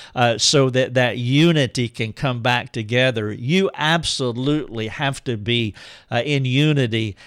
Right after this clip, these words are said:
as you move forward in interacting with your dad. You have to be on the same, uh, on the same page. What you don't want to do is to let his sin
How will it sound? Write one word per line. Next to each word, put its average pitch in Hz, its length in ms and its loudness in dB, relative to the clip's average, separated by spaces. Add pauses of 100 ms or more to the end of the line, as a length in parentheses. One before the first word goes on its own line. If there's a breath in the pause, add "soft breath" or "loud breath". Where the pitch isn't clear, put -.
(120)
as 131 360 0
you 123 300 -4 (300 soft breath)
move 143 420 2
forward 147 720 2
in 120 220 -4
interacting 123 1120 -2
with 127 300 2
your 120 200 -2
dad. 113 580 -2
You 127 160 -2
have 160 360 -2
to 165 100 -4
be 139 300 0
on 131 400 -4
the 113 220 -2
same, 123 520 -2 (480)
uh, 117 180 0
on 139 180 0
the 120 80 -4
same 127 340 0
page. 110 560 -4 (440 loud breath)
What 190 180 2
you 190 160 -2
don't 196 360 0
want 139 260 -4
to 135 100 -10
do 127 360 -4
is 127 140 -2
to 139 120 -2
let 135 240 0
his 185 460 2
sin 95 600 -2